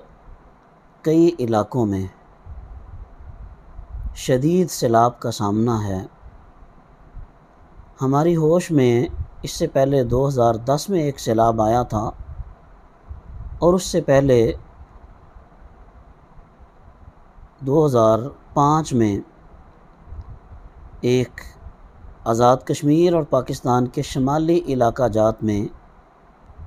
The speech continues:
और इस्लामाबाद का एक मखसूस एरिया, वहाँ पे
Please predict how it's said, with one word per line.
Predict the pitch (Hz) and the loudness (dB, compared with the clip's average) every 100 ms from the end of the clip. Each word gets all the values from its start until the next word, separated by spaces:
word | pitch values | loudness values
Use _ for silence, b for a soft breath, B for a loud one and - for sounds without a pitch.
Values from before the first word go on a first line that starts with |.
| - - - | -20 -20 -6
और | 127 | -2
इस्लामाबाद | 123 - 127 143 139 123 120 | -2 0 2 2 4 2 2
का | 120 | 0
एक | 120 123 | -2 -2
मखसूस | 120 - 160 160 - | -8 -6 -4 -4 -4
एरिया, | 123 113 113 117 104 - - - - - - - - - - - - | -2 0 2 2 2 -4 -16 -20 -20 -18 -16 -16 -18 -20 -20 -16 -8
वहाँ | 113 135 170 175 | 0 2 2 2
पे | 127 117 120 165 | 2 2 2 -2